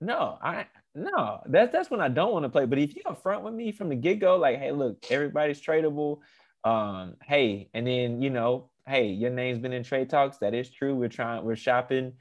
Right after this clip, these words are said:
you, not 'cause we don't want you." You know, like, and Kyler Murray gotta underst-, Kyler Murray understands Deshaun Watson's better than him. Like, you know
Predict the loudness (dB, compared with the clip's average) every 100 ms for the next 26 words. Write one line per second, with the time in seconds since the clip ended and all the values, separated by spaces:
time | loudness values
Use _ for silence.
0 | _ _ -2 4 4 4 0 0 -2 0
1 | 2 0 0 -2 -2 -4 -6 -8 -14 _
2 | _ 0 2 2 2 2 0 -2 -2 0
3 | 0 0 2 0 -2 -4 -8 -8 -8 -4
4 | -2 0 2 2 2 -2 -2 -2 -2 -8
5 | -12 -8 -6 -6 -8 -8 -10 -6 -6 -6
6 | -10 -18 -20 _ _ 0 0 0